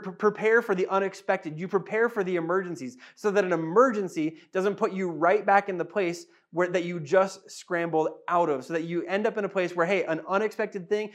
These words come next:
an emergency thing doesn't have to be the end of our financial freedom. But, but if you're not prepared, let me just tell you what happens. You put the E R visit, and you put the tires, and you put the brakes, and you put the A C, and you put the heat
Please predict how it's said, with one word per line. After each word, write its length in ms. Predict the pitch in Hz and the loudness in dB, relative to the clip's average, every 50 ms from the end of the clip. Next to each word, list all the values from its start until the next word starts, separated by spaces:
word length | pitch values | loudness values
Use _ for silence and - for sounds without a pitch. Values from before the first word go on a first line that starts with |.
| - - _ | -18 -14 _
an 120 | - 165 165 | -2 0 0
emergency 580 | 160 156 156 180 196 208 190 202 202 196 202 | 0 2 4 4 4 4 2 -2 -6 -6 -8
thing 300 | 180 - 202 196 190 180 185 - _ _ 135 143 | -6 -6 -6 -6 -6 -8 -10 -16 _ _ -12 2
doesn't 360 | 135 185 190 196 196 202 202 | 6 6 6 6 6 2 -2
have 300 | - 160 180 180 180 180 | -2 0 0 0 0 -2
to 80 | 180 170 | -8 -10
be 420 | 165 175 175 180 175 175 175 - _ | -8 -8 -6 -6 -6 -8 -10 -10 _
the 120 | 156 151 - - | -10 -10 -6 -4
end 240 | 165 165 165 170 160 | -2 -2 -2 0 -2
of 140 | 143 127 - | -4 -4 -2
our 240 | 156 151 151 156 156 | 0 0 0 0 0
financial 400 | - 165 151 147 147 139 - 131 | -2 -4 -4 -4 -6 -8 -10 -10
freedom. 300 | - - 170 147 143 143 | -8 -6 -6 -6 -4 -2
But, 160 | 156 175 170 | 0 0 2
but 160 | 170 185 - | 2 2 2
if 140 | 185 185 180 | 2 0 0
you're 100 | 196 190 | 0 0
not 300 | 180 180 208 233 220 - | 0 2 2 0 0 -2
prepared, 400 | 226 190 - 233 240 226 180 151 | -8 -8 -2 0 2 2 2 0
let 100 | 151 165 | 0 -2
me 60 | 170 | -2
just 140 | 170 170 170 | -4 -6 -6
tell 100 | - 180 | -4 -4
you 100 | 165 160 | -2 -2
what 120 | 151 147 160 | -2 -2 -2
happens. 320 | 180 185 - 120 107 - _ _ - - - _ | -2 -4 -6 -12 -16 -20 _ _ -20 -20 -20 _
You 140 | - 165 190 | -8 -6 -6
put 240 | - - 226 214 214 | 0 0 0 0 0
the 220 | 190 - 180 202 | -2 -6 -4 2
E 60 | 214 202 | 4 6
R 200 | 190 175 160 160 | 8 8 6 4
visit, 320 | 156 156 143 143 - - | 2 0 -2 -2 -4 -4
and 100 | 151 160 | -4 -6
you 80 | 175 175 | -6 -4
put 200 | - 202 175 - | -4 -4 -4 -4
the 60 | 156 | -10
tires, 480 | - - - 208 202 185 165 151 139 | -14 -4 0 0 0 2 0 -2 -2
and 120 | 147 156 160 | -4 -6 -8
you 60 | 165 | -8
put 220 | 165 - 202 - | -6 -6 -6 -6
the 60 | - 151 | -6 -10
brakes, 420 | 139 135 160 185 185 160 - - | -6 -4 -4 -2 -2 -4 -6 -8
and 100 | - 160 | -8 -8
you 80 | 160 160 | -8 -6
put 180 | - 190 180 | -6 -8 -8
the 200 | - 151 - 160 | -8 -10 -6 -6
A 160 | 180 190 180 | -6 -4 -6
C, 300 | 175 - - 208 196 175 | -8 -12 -10 -8 -8 -6
and 100 | 147 165 | -6 -6
you 80 | 165 156 | -6 -6
put 180 | 160 196 190 - | -6 -8 -8 -8
the 80 | 165 | -10
heat 220 | 160 196 196 160 | -10 -8 -10 -10